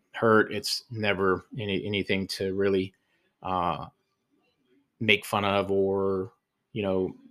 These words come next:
make fun of somebody, you know, just, I don't know why, but just to do that kind of thing, I don't think it's called for. And, you know, hey, whatever your beliefs are on somebody, just remember that there's families affected by this,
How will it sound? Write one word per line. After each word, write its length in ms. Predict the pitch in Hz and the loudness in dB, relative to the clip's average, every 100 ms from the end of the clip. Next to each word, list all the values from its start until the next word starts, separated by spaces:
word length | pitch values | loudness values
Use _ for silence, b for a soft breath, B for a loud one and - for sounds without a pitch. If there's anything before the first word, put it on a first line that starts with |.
| _ 113 | _ 0
make 160 | 104 | 2
fun 120 | 120 | 0
of 60 | 107 | -2
somebody, 480 | - 104 101 98 107 | -2 0 0 -2 -6
you 120 | - 98 | -8 -6
know, 240 | 98 85 104 | -4 -4 -6
just, 300 | 104 101 - - 92 | -6 -6 -6 -6 -4
I 120 | 101 | -2
don't 120 | 104 | -2
know 140 | 104 | 0
why, 360 | 101 110 101 104 | 4 4 4 2
but 300 | 104 101 - | -2 -4 -6
just 180 | - - | -10 -10
to 60 | 110 | -4
do 160 | 104 | 0
that 160 | 95 - | 0 -2
kind 220 | - 87 | -6 -6
of 80 | - | -8
thing, 280 | 76 71 - b b b b b b - | -8 -10 -12 b b b b b b 0
I 120 | 107 | 4
don't 160 | 113 98 | 4 2
think 160 | 101 | 0
it's 100 | 90 | -2
called 280 | - 90 82 | -4 -4 -4
for. 320 | - 87 82 _ - | -2 -4 -4 _ -12
And, 560 | 101 95 92 92 92 - - _ _ - | -8 -4 -4 -4 -4 -6 -8 _ _ -8
you 80 | 101 | -2
know, 140 | 95 | 2
hey, 320 | 107 101 95 - _ _ _ _ | 4 4 2 -6 _ _ _ _
whatever 280 | 117 107 107 | -2 2 2
your 100 | 107 | 2
beliefs 340 | 107 110 104 113 | 2 2 0 -2
are 280 | 107 107 | -2 -2
on 300 | 104 98 92 - | -2 -4 -6 -8
somebody, 800 | 117 - 208 196 104 92 95 107 _ _ _ _ _ _ 117 | -2 6 6 6 2 -2 -6 -10 _ _ _ _ _ _ -8
just 400 | 98 - - - _ _ _ - | -6 -6 -10 -16 _ _ _ -8
remember 340 | 113 107 101 98 | -2 0 2 2
that 180 | 98 | 2
there's 300 | 107 104 - - _ | 2 0 0 -4 _
families 460 | - 107 104 104 92 | -4 0 0 0 -2
affected 480 | 82 101 92 107 95 | -4 -2 0 -2 0
by 180 | 95 95 | 0 0
this, 460 | 101 98 - - | -2 -2 -4 -8